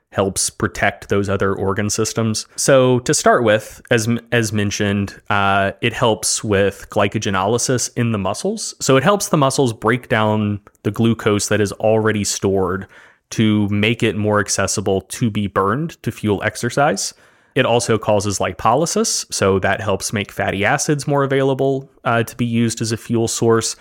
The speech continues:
Um, and that's especially helpful for long duration exercise. So, like,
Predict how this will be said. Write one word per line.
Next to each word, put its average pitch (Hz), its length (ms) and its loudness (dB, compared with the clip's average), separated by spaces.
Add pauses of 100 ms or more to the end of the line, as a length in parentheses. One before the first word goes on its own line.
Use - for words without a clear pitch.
(480)
Um, 101 380 2
and 151 100 2
that's 196 140 2
especially 151 560 2
helpful 113 460 0
for 107 360 0
long 101 360 0
duration 101 480 -2
exercise. 147 800 -2
So, 117 140 2
like, 101 260 0